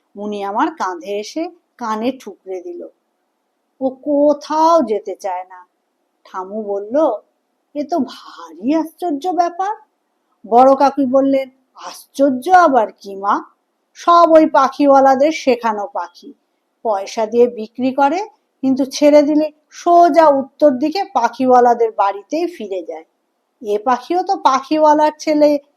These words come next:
ভুনিয়াই দিয়েছিল।" ঠামু বলল, "দূর, তা দিতে পারে, কিন্তু এ পাখিকে তো বকু পেলেছে, তাই ছাড়া পেয়ে আবার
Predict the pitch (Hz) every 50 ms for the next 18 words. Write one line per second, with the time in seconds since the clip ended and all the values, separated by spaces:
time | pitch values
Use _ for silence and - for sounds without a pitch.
0 | _ _ _ - 311 277 180 202 220 226 247 254 277 302 359 415 427 339 262 262
1 | 262 247 233 480 - - 381 349 - - - _ _ _ _ _ _ _ _ _
2 | _ _ _ _ _ _ _ _ _ _ _ - - 285 285 277 294 302 294 302
3 | 302 302 294 294 294 294 294 - _ _ _ _ _ _ _ _ _ - 196 -
4 | 247 285 339 403 453 453 - - _ _ _ _ _ _ - 185 180 208 240 269
5 | 320 392 480 480 339 285 254 - - 247 262 226 208 185 180 175 170 - _ _
6 | _ _ _ _ - 196 196 175 - - - - 349 - - - - 453 - -
7 | 262 269 269 - 285 262 - 294 294 294 - 285 277 269 262 254 254 - - _
8 | _ _ _ _ - 208 214 240 302 381 381 - - 480 440 359 302 - - 247
9 | 233 220 214 202 196 175 - - - 185 180 175 170 - _ _ _ _ _ _
10 | _ _ _ _ - 220 220 214 202 208 - - - 202 202 202 208 208 202 202
11 | - 254 302 381 466 508 494 - _ _ _ - 202 214 220 233 240 226